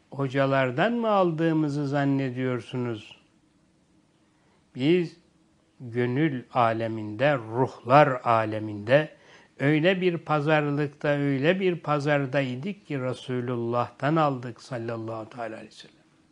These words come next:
Dört mezhep imamımızın alışı neredendir?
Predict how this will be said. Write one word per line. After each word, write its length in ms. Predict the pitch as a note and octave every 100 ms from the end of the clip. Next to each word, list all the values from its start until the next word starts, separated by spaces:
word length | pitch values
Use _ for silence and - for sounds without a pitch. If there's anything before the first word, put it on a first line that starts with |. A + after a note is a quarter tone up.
| _ _ _ - - - _
Dört 300 | D3 F#3+ G3
mezhep 520 | D3 D3+ C#3+ F3+ G3+ F#3+
imamımızın 800 | F3+ F3 E3+ E3+ E3 D3+ E3 D#3+
alışı 680 | D3+ D3+ D3+ C#3 D#3+ C#3
neredendir? 800 | C#3 G3+ F#3+ F3+ D#3+ D3 C#3+ -